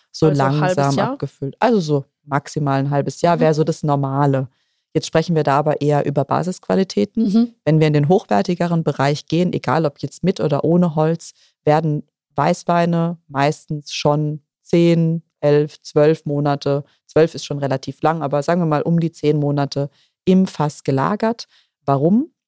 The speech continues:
Speaker 1: Ich kann den Weinen im Fass, ähm, den Kontakt mit ihrer Hefe noch lassen.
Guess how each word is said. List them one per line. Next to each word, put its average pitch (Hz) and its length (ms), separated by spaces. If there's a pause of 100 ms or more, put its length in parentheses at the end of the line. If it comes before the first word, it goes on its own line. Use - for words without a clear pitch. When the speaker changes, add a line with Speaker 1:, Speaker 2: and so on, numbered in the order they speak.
(120)
Speaker 1:
Ich 160 120
kann 185 220
den 170 180
Weinen 175 460
im 156 160
Fass, - 460
ähm, 156 160
den 147 160
Kontakt - 500
mit 156 180
ihrer 151 460 (180)
Hefe 175 440
noch 139 320 (100)
lassen. 135 500